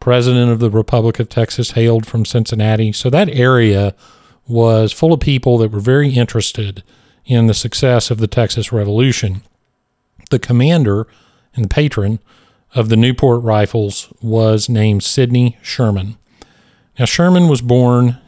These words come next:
in Marlborough, Massachusetts, eighteen oh five. He was one of ten children and, of course, deserves his own episode, so we're not gonna get too deep into his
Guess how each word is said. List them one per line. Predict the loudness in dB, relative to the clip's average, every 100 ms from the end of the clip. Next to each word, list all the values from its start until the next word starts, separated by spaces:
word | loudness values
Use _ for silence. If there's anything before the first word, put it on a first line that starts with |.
| _
in | -4 0 0
Marlborough, | 0 0 2 2 2 2 2 0 -2 -4
Massachusetts, | -2 -2 -4 -4 -2 -2 -4 -2
eighteen | -2 -2 0 2
oh | 2
five. | 0 -2 -2 -4 -8 _ _ _ _ _ _ _ _ _ -2
He | 0
was | 2
one | 2 2
of | 0
ten | -2 0 0
children | 2 2 2 2
and, | 0
of | -2
course, | -2 -2
deserves | -2 -2 0 0
his | 0
own | 0 0
episode, | 0 -2 -2 -2 -2
so | -2
we're |
not | -2 0
gonna | 0
get | 0 -2 -10 -20 -18
too | -2 0
deep | 2 0
into | 0 2
his | 2 0 -6